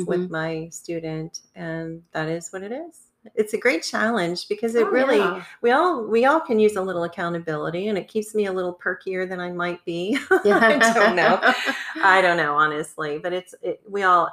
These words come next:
Speaker 1: accountability is good for everyone, and it gives you assurance as a tutor that you're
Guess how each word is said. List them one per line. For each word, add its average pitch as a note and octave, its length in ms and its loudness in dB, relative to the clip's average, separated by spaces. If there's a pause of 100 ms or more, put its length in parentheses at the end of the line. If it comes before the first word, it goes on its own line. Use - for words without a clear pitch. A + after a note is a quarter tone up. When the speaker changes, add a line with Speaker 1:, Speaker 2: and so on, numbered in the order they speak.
Speaker 1:
accountability C4 600 2
is A3+ 140 -4
good F3+ 200 -4
for E3+ 160 -4
everyone, D#3+ 840 -4
and E3+ 120 -2
it E3 260 -2
gives F#3+ 280 -4
you F3+ 120 0
assurance E3 600 -4
as E3 120 -10
a D#3+ 60 -20
tutor E3 560 -6 (480)
that F3 240 -2
you're E3+ 480 2